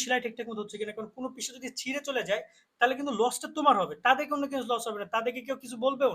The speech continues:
না। তো ultimately লস তোমার হচ্ছে। তোমাকে এই জিনিসের প্রতি খেয়াল রাখতে হবে যে কোনো জন্য লুজ শিট জন্য সেলাই ছুটে না যায়, সেলাই যেন ঠিকঠাক মতো হয়। অনেকে আবার পিন আপ করে, পিন আপ করা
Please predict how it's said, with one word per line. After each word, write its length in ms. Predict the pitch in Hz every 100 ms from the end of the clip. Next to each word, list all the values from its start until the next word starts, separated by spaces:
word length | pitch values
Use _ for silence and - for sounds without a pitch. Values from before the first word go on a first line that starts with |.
| 143
না। 40 | - _ - -
তো 40 |
ultimately 300 | 254 277 302 247
লস 120 | 269 262
তোমার 160 | 277 285
হচ্ছে। 160 | 294 311
তোমাকে 220 | 269 285 285
এই 60 | 247
জিনিসের 280 | 254 254 277
প্রতি 160 | 269 277
খেয়াল 160 | 269 240 233
রাখতে 160 | 233
হবে 120 | 254 254
যে 60 | 254
কোনো 100 | 262 269
জন্য 120 | 277 277 - _ 185
লুজ 140 | 254 -
শিট 120 | 277 233
জন্য 100 | 269 -
সেলাই 260 | 269 269 262 262 - -
ছুটে 180 | 254 233
না 60 | 214
যায়, 120 | 214
সেলাই 160 | 226 233
যেন 180 | 233 247 226
ঠিকঠাক 260 | - 220 220
মতো 120 | 214
হয়। 120 | 262 302 - _ -
অনেকে 160 | 254 262
আবার 120 | 269 277
পিন 120 | 269 277
আপ 80 | 269
করে, 120 | 277 294 277
পিন 120 | 247
আপ 80 | 247
করা 120 | 214